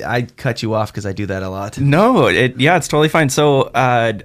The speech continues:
Speaker 2: I think I was standing in my front yard, and Jeff and his wife were just walking down the street,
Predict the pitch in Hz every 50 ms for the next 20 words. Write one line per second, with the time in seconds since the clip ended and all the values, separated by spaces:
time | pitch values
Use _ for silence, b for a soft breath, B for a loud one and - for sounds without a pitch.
0 | - - 127 135 151 - - 202 240 - 160 143 120 123 131 - - 135 131 139
1 | 147 147 139 127 123 117 113 107 107 107 - - - 135 131 - 107 113 113 127
2 | 123 104 87 87 - _ _ _ - 123 120 113 110 107 107 104 95 - 107 -
3 | 120 117 127 131 - 120 120 120 98 98 101 101 117 139 131 - 107 95 101 101
4 | 104 - - 101 92 95 101 104 110 123 - - 113 107 107 104 104 107 101 110
5 | 107 110 113 113 110 104 - - - 147 151 143 - -